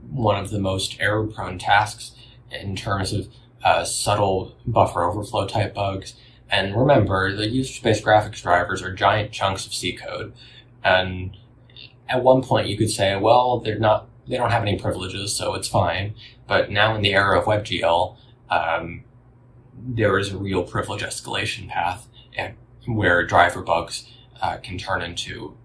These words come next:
security vulnerabilities and take over a system, which we don't want happening. So in theory,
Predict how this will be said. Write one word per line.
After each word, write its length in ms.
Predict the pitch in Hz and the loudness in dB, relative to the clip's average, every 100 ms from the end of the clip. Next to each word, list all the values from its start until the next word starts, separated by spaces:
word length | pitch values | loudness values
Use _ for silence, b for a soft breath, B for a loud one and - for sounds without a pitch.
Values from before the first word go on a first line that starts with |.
| - - - | -20 -20 -10
security 400 | - 107 90 87 | -8 -4 -2 -2
vulnerabilities 800 | 90 87 87 78 - 90 90 | -2 -4 -4 -8 -8 -12 -14
and 260 | 85 - - | -16 -18 -12
take 220 | 95 87 | -8 -8
over 180 | 95 95 | -10 -8
a 40 | 110 | -6
system, 520 | 107 - - 98 107 B B B B - | -4 -6 -8 -8 -10 B B B B -2
which 300 | 147 - - | 0 0 4
we 60 | |
don't 160 | 180 175 | 6 6
want 200 | 123 101 | 4 4
happening. 520 | 87 - 90 117 127 B B B | 0 0 0 0 0 B B B
So 640 | - 107 98 98 95 95 - - - - | 0 6 8 8 6 2 -4 -18 -12 -2
in 200 | 131 113 | 0 2
theory, 640 | 127 110 98 95 92 | 4 6 6 2 -2